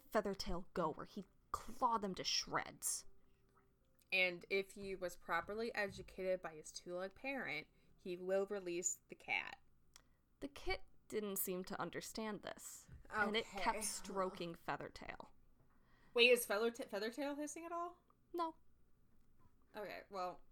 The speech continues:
Speaker 2: <laughs> Feathertail's like, "This is actually kinda nice."
Speaker 1: As
Speaker 2: She, I think she's just in shock.
Speaker 1: She's probably doing what Amira does, and just kind of the push,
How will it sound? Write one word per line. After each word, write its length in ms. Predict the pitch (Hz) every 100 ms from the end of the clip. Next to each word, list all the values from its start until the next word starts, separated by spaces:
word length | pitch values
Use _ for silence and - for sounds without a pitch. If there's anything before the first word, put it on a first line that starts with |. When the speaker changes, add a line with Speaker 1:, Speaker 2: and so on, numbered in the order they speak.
| -
Speaker 2:
<laughs> 220 | - -
Feathertail's 840 | 415 - - - 508 494 523 427
like, 140 | 285 202
"This 120 | 277
is 680 | - 831 698 640 494 508 403
actually 140 | 277 370 440 311 349 539 254
kinda 180 | 226
nice." 320 | 247 - - 403 415 392 302 - - - 254
Speaker 1:
As 100 | 254
Speaker 2:
She, 140 | - 302
I 60 | 277
think 160 | 330 330
she's 160 | 359
just 200 | - 247
in 80 | 196
shock. 400 | - - 175 - -
Speaker 1:
She's 180 | 262 254
probably 280 | 294 330
doing 280 | 269 233 220 190
what 100 | 190
Amira 460 | 170 175 170 165
does, 260 | - 113 120
and 80 | 151
just 160 | 175 -
kind 160 | 202
of 100 | 190
the 60 | 185
push, 540 | - - 180 - -